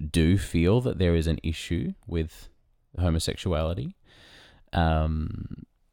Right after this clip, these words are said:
but I think in terms of being a safe place for community members, a different story, because if,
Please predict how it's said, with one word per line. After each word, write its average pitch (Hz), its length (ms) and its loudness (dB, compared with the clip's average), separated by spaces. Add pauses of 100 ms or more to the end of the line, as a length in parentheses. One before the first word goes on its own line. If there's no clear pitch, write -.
(260)
but - 540 2
I 90 140 2
think 101 420 0
in 85 200 4
terms 95 480 2
of 80 580 -2 (240)
being 85 320 4
a 69 60 2
safe 80 420 0
place - 400 -2
for 76 640 -2
community 87 540 0
members, 135 560 -2 (560)
a 73 120 -4
different - 380 -2
story, 78 500 -2
because 87 460 -2 (380)
if, 104 260 0